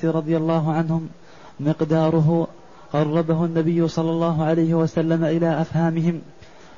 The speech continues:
بأن كل قيراط مثل الجبل العظيم.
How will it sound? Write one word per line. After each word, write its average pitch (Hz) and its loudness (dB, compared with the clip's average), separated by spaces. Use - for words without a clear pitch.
بأن 160 -2
كل 165 0
قيراط 160 -2
مثل 170 -2
الجبل 160 2
العظيم. 156 0